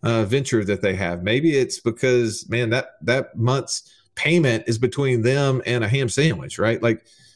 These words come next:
uh, we, we never wanna be the decision where someone is not,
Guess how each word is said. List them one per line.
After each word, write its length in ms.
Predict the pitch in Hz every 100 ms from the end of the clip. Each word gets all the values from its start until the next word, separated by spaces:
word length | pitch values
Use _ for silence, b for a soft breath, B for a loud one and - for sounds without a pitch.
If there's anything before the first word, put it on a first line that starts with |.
| b
uh, 200 | 101 101 92 -
we, 220 | 107 165
we 180 | 143 156
never 340 | 135 160 160
wanna 260 | 123 127 123
be 360 | 98 139 127 110
the 160 | 113
decision 600 | 101 107 143 120 110 104
where 160 | 104 101
someone 420 | - 110 107 98
is 180 | 95 98
not, 300 | 104 95